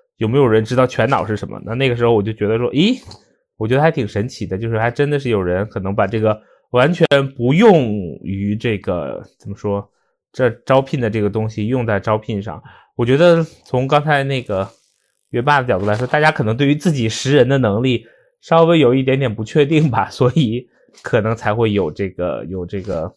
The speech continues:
需要借助很多评测的来做招聘的这个情况。我不知道安-，安吉拉，你，你们那边，当你去做招聘的时候，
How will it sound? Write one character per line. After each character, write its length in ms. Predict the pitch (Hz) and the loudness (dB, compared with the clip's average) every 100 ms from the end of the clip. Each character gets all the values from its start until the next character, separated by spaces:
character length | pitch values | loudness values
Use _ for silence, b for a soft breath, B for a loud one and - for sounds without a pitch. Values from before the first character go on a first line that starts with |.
| _ _ _ _ | _ _ _ _
需 200 | - - | -8 2
要 100 | 147 | 4
借 180 | 135 139 | 4 2
助 120 | 127 | 0
很 180 | 117 101 | -2 -2
多 100 | 107 | -4
评 240 | 104 95 | -4 -8
测 200 | 95 131 | -4 0
的 240 | 104 92 85 | 2 2 0
来 180 | 87 90 | 0 0
做 160 | 110 | 0
招 140 | 101 107 | 0 0
聘 160 | 127 | -2
的 80 | 98 | -6
这 100 | 92 | -6
个 60 | 90 | -8
情 160 | - | -10
况。 180 | 76 80 B B | -8 -8 B B
我 60 | 123 | -2
不 60 | 135 | 4
知 40 | |
道 60 | 160 | 6
安-， 220 | 160 156 - | 4 0 -6
安 140 | 143 147 | -2 2
吉 60 | |
拉， 120 | 147 | 4
你， 200 | 147 135 - _ 127 | 4 0 -8 _ -10
你 140 | 127 104 | -4 -2
们 140 | 113 | 0
那 100 | 151 | 2
边， 260 | 147 147 151 b b | 2 2 -4 b b
当 180 | - 151 | -2 0
你 80 | 131 | 0
去 180 | - 135 | -2 -2
做 120 | 135 | 0
招 160 | 139 139 | 0 0
聘 180 | 143 | 0
的 80 | 123 | -4
时 80 | 101 | -6
候， 240 | 98 101 | -4 -4